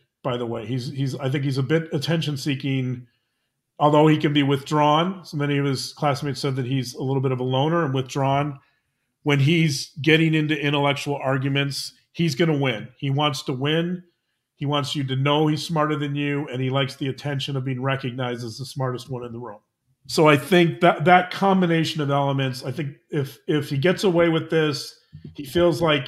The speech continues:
he's unstoppable. He feels like he's gonna outs-, outsmart law enforcement. His violent impulses are gonna return. He's already had a taste for murder. And so, you know, to use the cliche, the cat's out of the bag, I think he's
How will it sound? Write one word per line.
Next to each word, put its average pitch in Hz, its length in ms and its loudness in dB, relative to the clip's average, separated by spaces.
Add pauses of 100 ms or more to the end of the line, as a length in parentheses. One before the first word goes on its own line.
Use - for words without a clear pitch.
he's 143 480 -6
unstoppable. 147 1040 0 (160)
He 156 80 -6
feels 156 180 2
like 151 160 0
he's 147 160 -6
gonna 147 140 -4
outs-, 139 560 -6
outsmart 160 480 -2
law 151 180 -2
enforcement. 143 680 -4 (400)
His 131 160 -6
violent 175 420 6
impulses 147 480 -2
are 147 80 -2
gonna 135 160 -2
return. 143 760 -2 (280)
He's 147 160 -2
already 160 240 4
had 156 160 0
a 143 80 -6
taste 151 280 -4
for 139 140 -6
murder. 135 680 -2 (380)
And 135 200 -4
so, 139 500 0
you 147 140 -4
know, 135 240 0
to 143 160 -12
use 135 120 -4
the 131 100 -8
cliche, 139 380 -4
the 131 120 -4
cat's 139 280 -6
out 135 140 -4
of 127 60 -6
the 123 80 -8
bag, 135 400 0
I 131 80 -2
think 131 280 -8
he's 127 600 -8